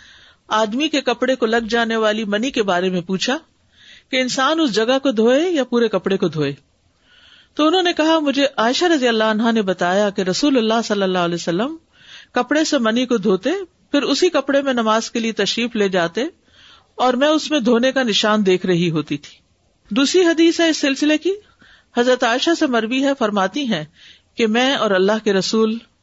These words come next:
ابو القاسم صلی اللہ علیہ وسلم ایک کپڑے میں سوتے تھے۔ کبھی میں حیض کی حالت میں ہوتی تھی،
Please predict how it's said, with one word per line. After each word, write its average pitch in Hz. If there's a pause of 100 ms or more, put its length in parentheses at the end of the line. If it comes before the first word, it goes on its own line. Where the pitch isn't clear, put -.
ابو 190
القاسم 196 (340)
صلی 262
اللہ 180
علیہ 180
وسلم 170 (520)
ایک 240
کپڑے 196
میں 170
سوتے 165
تھے۔ 277 (640)
کبھی 226
میں 233
حیض 220
کی 240
حالت 202
میں 202
ہوتی 180
تھی، 277